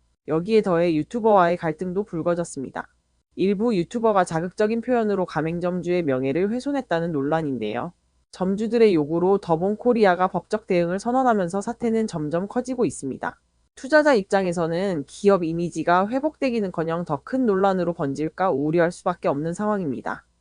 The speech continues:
물론 더본코리아는 삼 분기부터 민생 회복, 소비 쿠폰과 다양한 프로모션 효과로 실적 개선을 기대하고 있습니다.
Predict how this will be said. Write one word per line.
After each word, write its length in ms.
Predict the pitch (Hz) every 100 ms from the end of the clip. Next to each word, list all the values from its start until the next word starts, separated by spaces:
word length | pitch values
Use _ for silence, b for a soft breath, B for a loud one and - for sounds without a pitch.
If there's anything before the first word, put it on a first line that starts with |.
| _ _
물론 400 | 175 196 220 220
더본코리아는 1000 | 202 170 202 220 - 240 220 180 190 196
삼 200 | 185 277
분기부터 720 | 285 302 269 208 - 214 220
민생 480 | 170 156 165 202 208
회복, 320 | 214 208 262
소비 240 | - 285 302
쿠폰과 540 | 240 - 175 165 190
다양한 520 | 208 165 151 165 220
프로모션 540 | 220 269 262 208 214 220
효과로 400 | 220 170 175 202
실적 360 | 214 294 285
개선을 380 | - 165 160 165
기대하고 480 | - 165 156 147 147
있습니다. 560 | 120 - 110 - -